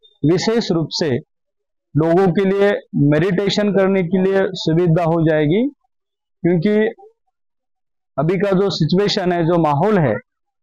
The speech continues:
बहुत tension, भागदौड़, ऐसे लोगों का जीवन थोड़ा अस्थिर हो गया है।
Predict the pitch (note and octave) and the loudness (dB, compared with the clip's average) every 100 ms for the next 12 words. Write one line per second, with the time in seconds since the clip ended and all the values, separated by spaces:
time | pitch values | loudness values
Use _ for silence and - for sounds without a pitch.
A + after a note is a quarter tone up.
0 | _ - C#3+ F3 G3 F3 - - _ _ | _ -2 2 4 2 0 -6 -20 _ _
1 | _ _ _ _ _ _ _ - F#3 F#3+ | _ _ _ _ _ _ _ -4 0 0
2 | - G3 G3+ G3 - - - _ _ _ | 0 -2 -2 -2 -6 -12 -20 _ _ _
3 | _ _ _ _ _ _ _ _ _ C3+ | _ _ _ _ _ _ _ _ _ -4
4 | C#3+ F3+ E3 F#3+ G3 G3 - _ _ _ | 0 0 0 2 2 2 -2 _ _ _
5 | _ _ _ _ - D#3 F#3+ F3+ F3+ G3 | _ _ _ _ -6 -4 0 2 4 2
6 | F#3+ G3 G3 - C3+ D3+ G#3 A3+ A3 F#3 | 2 2 2 2 2 2 2 2 0 0
7 | G3 - E3 - A#3 A#3 F3 E3 D#3+ D3+ | 0 -2 -4 -4 -4 -2 0 2 2 2
8 | C#3+ | 2